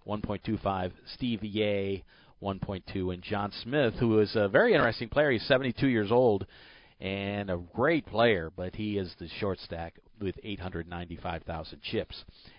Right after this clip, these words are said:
Anyway, tomorrow will be the, uh, W P T Gardens Championship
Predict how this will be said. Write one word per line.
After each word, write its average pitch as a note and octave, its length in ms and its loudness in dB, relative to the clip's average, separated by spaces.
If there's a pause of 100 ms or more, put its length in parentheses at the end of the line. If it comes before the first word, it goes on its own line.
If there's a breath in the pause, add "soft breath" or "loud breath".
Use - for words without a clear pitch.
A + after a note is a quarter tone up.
(100)
Anyway, E3 400 8
tomorrow F3 520 10
will E3 140 8
be D#3+ 240 6
the, C#3 320 4
uh, B2 60 6
W C3+ 240 2
P D3 140 -6
T B2 280 -6
Gardens F#3 540 8
Championship G#3 560 2